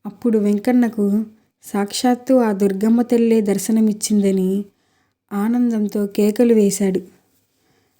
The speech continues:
అతని కేకలకు చుట్టూ నిద్రపోతున్న వారందరూ లేచి, "ఏమైంది?" అని అతనిని అడగగా, అతను వాళ్లకు వివరించాడు. వాళ్ళందరూ,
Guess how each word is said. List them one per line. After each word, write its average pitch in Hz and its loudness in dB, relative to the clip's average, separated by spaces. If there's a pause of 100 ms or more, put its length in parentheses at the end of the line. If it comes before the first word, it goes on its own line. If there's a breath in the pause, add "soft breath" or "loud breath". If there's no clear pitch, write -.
(200)
అతని 214 -2
కేకలకు 233 -2
చుట్టూ 226 -6
నిద్రపోతున్న 220 -2
వారందరూ 202 -2
లేచి, 240 -2 (800)
"ఏమైంది?" 233 -2 (840)
అని 240 -2
అతనిని 220 -2
అడగగా, 208 -2 (840)
అతను 208 -4 (260)
వాళ్లకు 214 -4
వివరించాడు. 202 0 (1160)
వాళ్ళందరూ, 214 -4